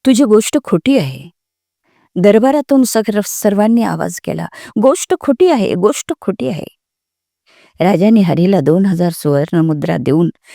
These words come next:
त्याचा सत्कार केला आणि सुरक्षित त्याच्या घरी नेऊन पोहोचवले. दुसऱ्या दिवसापासून राजाने गोष्टी ऐकणे सोडून दिले आणि राज्यकारभारात लक्ष घातले.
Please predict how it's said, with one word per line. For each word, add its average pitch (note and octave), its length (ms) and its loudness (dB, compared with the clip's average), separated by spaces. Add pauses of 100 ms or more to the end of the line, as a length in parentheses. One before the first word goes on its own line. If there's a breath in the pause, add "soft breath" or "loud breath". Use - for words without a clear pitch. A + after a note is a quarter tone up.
(220 soft breath)
त्याचा A3 320 0 (260)
सत्कार - 680 -6
केला - 200 -6 (440)
आणि G3 160 2
सुरक्षित - 500 -2 (100)
त्याच्या D3 260 -2
घरी D3+ 240 -2
नेऊन C#3+ 300 0
पोहोचवले. - 580 -10 (1040)
दुसऱ्या C#4 360 4
दिवसापासून C#4 800 0 (180)
राजाने G3 460 0
गोष्टी E3 400 0
ऐकणे F3 360 2
सोडून E3 380 0
दिले D#3+ 300 -6 (440 soft breath)
आणि E3+ 200 2
राज्यकारभारात D#3 880 -4
लक्ष - 260 -6
घातले. - 400 -8